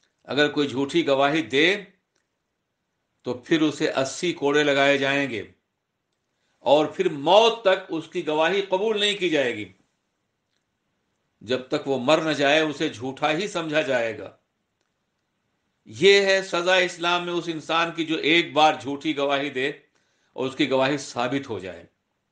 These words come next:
आज की कोर्ट्स और कचहरियों में चूंकि झूठी गवाही पर कोई सज़ा नहीं है, इसलिए बाज़ाब्ता पेशेवर झूठे गवाह मिलते हैं।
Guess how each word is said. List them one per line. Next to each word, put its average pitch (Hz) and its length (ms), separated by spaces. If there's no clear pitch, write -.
आज 175 280
की 202 140
कोर्ट्स 202 540
और 143 240
कचहरियों 175 560
में 185 160
चूंकि 196 300
झूठी 156 380
गवाही 160 340
पर 165 160
कोई 165 200
सज़ा 156 340
नहीं 175 220
है, 165 320
इसलिए 135 340
बाज़ाब्ता 127 540
पेशेवर 143 540
झूठे 131 440
गवाह 127 380
मिलते 113 300
हैं। 95 200